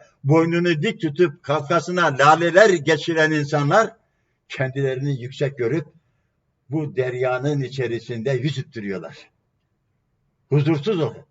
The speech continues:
huzursuz olarak yüzüp duruyorlar. Evet.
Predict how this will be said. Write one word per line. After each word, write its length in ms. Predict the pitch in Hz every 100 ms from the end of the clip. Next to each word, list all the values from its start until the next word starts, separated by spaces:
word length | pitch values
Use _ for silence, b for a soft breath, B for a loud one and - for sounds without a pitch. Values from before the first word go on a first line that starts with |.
| _ _
huzursuz 480 | 143 139 156 185 170
olarak 380 | 151 131 110
yüzüp 280 | 117 104 -
duruyorlar. 500 | 98 95 87 76 _ _ _ _ _ _ _ _ _ _ _ _ _ _ _ _
Evet. 260 | 110 131 110